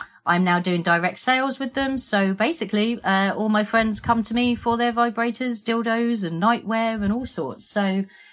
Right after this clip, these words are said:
if you are interested, do message me. I'm, I'm, uh, I'm always online. I'm ready to take orders.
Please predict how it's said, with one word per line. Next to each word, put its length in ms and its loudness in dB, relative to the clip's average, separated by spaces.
if 120 -2
you 100 4
are 140 6
interested, 600 -2
do 160 -2
message 380 -2
me. 320 -6
I'm, 320 -2
I'm, 320 -2
uh, 260 -4
I'm 100 0
always 240 2
online. 560 2
I'm 100 2
ready 220 6
to 100 -6
take 220 4
orders. 520 0